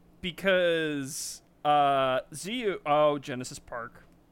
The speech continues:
Motherfucker. Um, I looked up what it was in, uh, in Translate, and it was,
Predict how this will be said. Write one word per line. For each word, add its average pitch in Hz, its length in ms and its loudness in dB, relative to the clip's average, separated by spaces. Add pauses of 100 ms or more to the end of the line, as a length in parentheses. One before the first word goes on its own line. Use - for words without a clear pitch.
(1900)
Motherfucker. 131 560 -12 (1040)
Um, 139 500 0 (380)
I 165 60 0
looked 196 200 -2
up 220 120 -2
what 214 100 0
it 175 60 -4
was 170 220 2
in, 151 160 -2
uh, 120 360 0 (140)
in 131 260 -4
Translate, 135 720 -2
and 131 140 -6
it - 120 -10
was, 117 560 -10